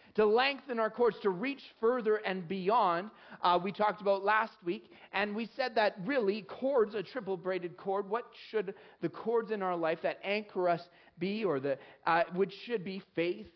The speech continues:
it should be hope, not like wishful thinking, but a confident hope in Jesus,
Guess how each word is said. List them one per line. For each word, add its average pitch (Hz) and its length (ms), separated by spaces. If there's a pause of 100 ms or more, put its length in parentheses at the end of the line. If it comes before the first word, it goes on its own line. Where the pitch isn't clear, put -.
(260)
it 160 100
should 185 220
be 160 140
hope, 175 440 (320)
not 170 220
like 160 160 (100)
wishful 170 440
thinking, 170 360
but 160 140
a 131 40
confident 170 600
hope 165 340
in 127 220
Jesus, 156 560